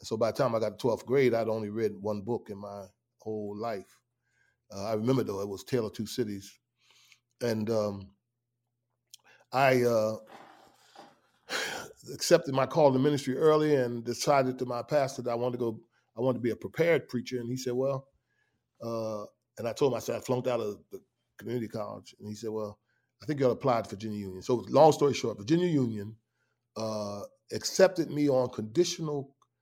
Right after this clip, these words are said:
uh, matriculation. They recognized I could not read, but they put me in re-, remediation. They said, "After a year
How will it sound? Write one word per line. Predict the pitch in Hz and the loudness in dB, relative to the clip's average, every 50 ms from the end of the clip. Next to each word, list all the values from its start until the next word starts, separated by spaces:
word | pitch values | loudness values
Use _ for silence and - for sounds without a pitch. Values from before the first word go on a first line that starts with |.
| _ _ _ _ _ _ _ - | _ _ _ _ _ _ _ -10
uh, | 110 110 | -8 -6
matriculation. | 117 120 110 - 139 127 - 117 107 98 90 - - - _ _ _ _ _ _ _ _ _ _ _ _ _ _ _ _ - | -6 -6 -4 -4 -6 -6 -4 -6 -6 -8 -8 -10 -16 -20 _ _ _ _ _ _ _ _ _ _ _ _ _ _ _ _ -6
They | - 113 107 110 107 - - | -4 -2 -2 -2 -6 -10 -6
recognized | 113 113 143 170 165 170 151 151 147 147 143 139 127 131 | 2 4 4 4 4 2 -4 -2 0 0 0 0 0 -2
I | 113 | -4
could | - - 175 170 | 0 2 2 2
not | 156 151 139 139 143 | 4 2 0 0 0
read, | 135 135 127 123 123 117 113 117 - - _ _ - | 0 2 2 2 2 0 -2 -4 -6 -10 _ _ -18
but | 107 - | -14 -12
they | 117 135 | -12 -8
put | - - 180 165 | -2 -2 -2 -2
me | 143 139 131 | 0 -2 -2
in | 120 120 | -2 0
re-, | 123 131 131 | 0 0 0
remediation. | 127 123 135 131 131 135 147 143 143 131 117 107 - - 101 95 | 0 0 0 0 2 2 0 2 2 2 0 0 -2 -6 -10 -10
They | 101 | -10
said, | 98 - 123 113 117 | -8 -4 -2 0 0
"After | 120 - - 131 | 0 -2 -2 -2
a | 117 | -2
year | 113 110 127 165 180 147 123 120 123 123 - | -2 -2 -2 0 2 2 2 2 0 -4 -8